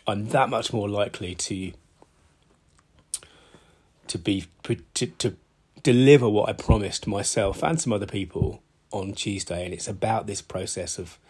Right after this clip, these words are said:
of course, of, of being the person we want to be. It's not about the results. It's about being the kind of person who gets up and said, "No, I said I'd do it,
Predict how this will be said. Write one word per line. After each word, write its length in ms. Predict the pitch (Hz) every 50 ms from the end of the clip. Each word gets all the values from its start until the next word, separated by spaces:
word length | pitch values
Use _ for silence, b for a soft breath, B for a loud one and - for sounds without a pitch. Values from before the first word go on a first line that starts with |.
| B B B B B B B B B
of 140 | - - -
course, 400 | - - 117 101 92 - - -
of, 260 | 98 92 - - - -
of 300 | 107 95 - - - - _ _ _ - - b b b b b b b b _ _ _ _ _ _ _ _ _ _ _ _ _ _ _ _ _ _ _ _ _ _ _ _ _ -
being 380 | - 123 127 135 127 120 110 101
the 80 | 95
person 380 | 82 - 98 90 87 - - 95
we 100 | 95 92
want 200 | 87 90 90 -
to 80 | -
be. 140 | - 87 92
It's 160 | 87 - -
not 140 | 120 120 -
about 280 | 107 113 123 123 131 -
the 80 | 110
results. 480 | 92 95 - - 98 87 82 - - -
It's 100 | 113 -
about 320 | - 107 101 85 101 107
being 220 | - 113 107 107 104
the 80 | 101
kind 220 | 98 - 107 95 95
of 60 | -
person 360 | - 101 95 - - 101 98
who 80 | - 104
gets 260 | 98 104 92 90 -
up 140 | 101 - -
and 100 | - -
said, 220 | - 104 92 85
"No, 240 | - 110 127 120 113
I 60 | 110
said 180 | 107 - - 113
I'd 140 | 104 101 -
do 160 | - 101 92
it, 180 | - - -